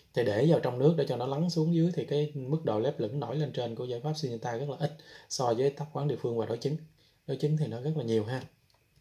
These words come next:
Cái nữa là cái kết quả thí nghiệm từ Syngenta về cái hiệu ứng cây khỏe, về cái hiệu ứng cây khỏe xanh lá thì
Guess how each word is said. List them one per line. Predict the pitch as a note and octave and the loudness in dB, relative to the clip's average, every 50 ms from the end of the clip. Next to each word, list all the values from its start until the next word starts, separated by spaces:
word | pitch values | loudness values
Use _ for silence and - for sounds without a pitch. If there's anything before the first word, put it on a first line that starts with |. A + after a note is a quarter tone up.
| _ _ _ - _ _ _ _ _ _ _ _ _ _ _ _ _ _ _ _ _ _ _ _ _ _ _ _ - | _ _ _ -20 _ _ _ _ _ _ _ _ _ _ _ _ _ _ _ _ _ _ _ _ _ _ _ _ 4
Cái | E3+ E3 | 6 8
nữa | D3+ D#3+ | 8 8
là | E3+ D3+ | 8 8
cái | - D#3 | 8 8
kết | D#3 G#3 G#3 - | 8 6 4 4
quả | C3 A#2 G#2 A2+ C#3+ - | 4 4 4 4 2 2
thí | G3 G#3 | 4 4
nghiệm | F3+ B2 A2+ A2+ A#2+ | 6 6 4 4 4
từ | - B2 A2+ | 4 2 4
Syngenta | - - D3 C#3+ C#3+ C3+ C3+ C3+ C3 C3 C3 B2+ B2 B2+ | 4 2 4 4 4 4 4 4 4 4 4 2 2 2
về | A#2+ G#2+ | 0 0
cái | - C#3+ | 0 0
hiệu | A#2+ A2+ A#2 | 0 0 2
ứng | D3 D3 F3+ F3 | 2 2 2 2
cây | D#3+ C3+ B2 | 2 2 0
khỏe, | - - A2 G#2 G#2 B2 D#3 E3+ D#3+ - - _ _ _ _ _ _ _ _ _ _ - | -2 -4 -4 -2 0 0 0 0 0 -4 -10 _ _ _ _ _ _ _ _ _ _ -8
về | A#2 A2 | -6 -4
cái | C3 B2+ | -4 -4
hiệu | A#2+ A#2+ | -2 -2
ứng | C3+ D#3+ | -2 0
cây | D#3 D3 C3 | -2 -2 -2
khỏe | - A#2 G#2 G#2 B2 D3 | -2 -6 -6 -6 -6 -4
xanh | - D3 C3 A#2+ B2 | -4 -4 -2 -2 -2
lá | A#2+ B2+ D3 F3 F#3 F3 | -2 -2 -2 -4 -4 -6
thì | - C3 A#2 A2+ G#2+ | -6 -6 -4 -4 -4